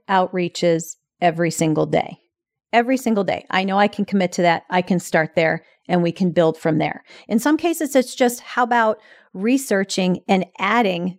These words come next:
two or three companies to the list of people I know I want to be reaching out to? Sometimes it's just blocking time, starting with, "Hey, let's just put thirty minutes on the calendar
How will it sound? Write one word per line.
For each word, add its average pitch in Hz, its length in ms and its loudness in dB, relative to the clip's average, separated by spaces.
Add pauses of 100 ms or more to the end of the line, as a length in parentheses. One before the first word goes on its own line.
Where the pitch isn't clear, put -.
(120)
two 226 140 2
or 190 120 2
three 190 200 -2
companies 180 640 -2
to 226 100 -2
the 190 100 2
list 214 440 2
of - 120 -2
people - 540 0 (100)
I 180 160 4
know 160 360 -2
I 170 100 2
want 160 160 0
to - 20 -4
be 156 140 -2
reaching 156 320 -4
out - 200 -8
to? - 240 -8 (520)
Sometimes 247 800 -2
it's 202 380 0 (420)
just 233 280 4
blocking 185 600 0
time, - 520 -2 (120)
starting 226 480 -2
with, 196 260 0
"Hey, 240 220 0
let's 214 200 -2
just 269 200 -2
put - 180 0
thirty 247 340 0
minutes 220 320 0
on 185 140 0
the 170 80 -4
calendar 233 720 -2